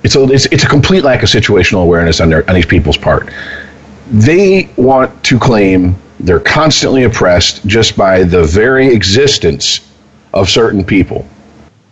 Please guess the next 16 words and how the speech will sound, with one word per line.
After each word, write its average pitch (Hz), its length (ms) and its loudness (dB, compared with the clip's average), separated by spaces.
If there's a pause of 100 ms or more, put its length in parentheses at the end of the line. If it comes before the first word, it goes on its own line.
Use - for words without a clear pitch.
(120)
Okay. - 420 -2 (680)
Well, 123 360 2
you 131 140 2
can't 180 280 2
argue 98 320 0
with 69 180 -2
that. - 200 -6 (800)
And 139 100 2
when 143 100 2
you 160 160 2
ask 214 260 0
them, 135 160 0
"How 131 320 0
are 117 100 2
they 110 160 2
oppressed?" 120 720 0